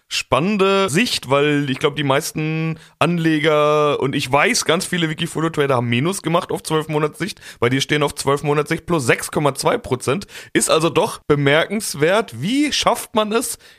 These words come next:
in einem Jahr wie zweitausendzweiundzwanzig, okay, wir haben jetzt noch eine, ja, halbe Woche, sagen wir mal, zweitausenddreiundzwanzig mit dazu,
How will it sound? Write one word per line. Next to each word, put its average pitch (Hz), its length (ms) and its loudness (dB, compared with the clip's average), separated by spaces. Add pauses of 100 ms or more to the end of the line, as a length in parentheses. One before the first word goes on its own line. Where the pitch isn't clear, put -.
in 147 100 2
einem 135 280 2
Jahr 135 340 4
wie 175 80 0
zweitausendzweiundzwanzig, 160 1400 0
okay, 131 260 0
wir 131 60 4
haben 123 120 2
jetzt - 120 -6
noch 127 120 0
eine, 147 400 2 (220)
ja, 127 420 0
halbe 165 280 2
Woche, 170 240 2
sagen 151 220 2
wir 151 80 4
mal, 143 160 2
zweitausenddreiundzwanzig 139 920 0
mit 143 160 -2
dazu, 156 360 -2